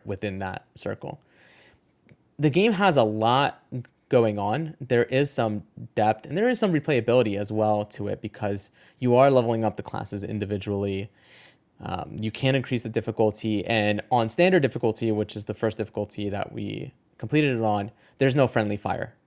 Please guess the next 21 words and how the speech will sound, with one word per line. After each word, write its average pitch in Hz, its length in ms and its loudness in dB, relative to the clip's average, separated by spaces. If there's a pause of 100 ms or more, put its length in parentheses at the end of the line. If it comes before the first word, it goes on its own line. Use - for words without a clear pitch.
But 120 320 4
when 117 180 -2
you 110 280 0
go 107 220 2
to 104 480 -2
extreme 131 360 0
difficulty 110 720 0
or 101 360 -2
some - 140 -6
of 98 60 -6
the 98 60 -6
higher 151 260 4
ones, 110 380 -2 (260)
then 113 360 2
friendly 101 280 0
fire 98 260 -2
is 104 120 -2
introduced, 95 480 -6
which - 160 -2
then 104 260 0
makes 101 320 -4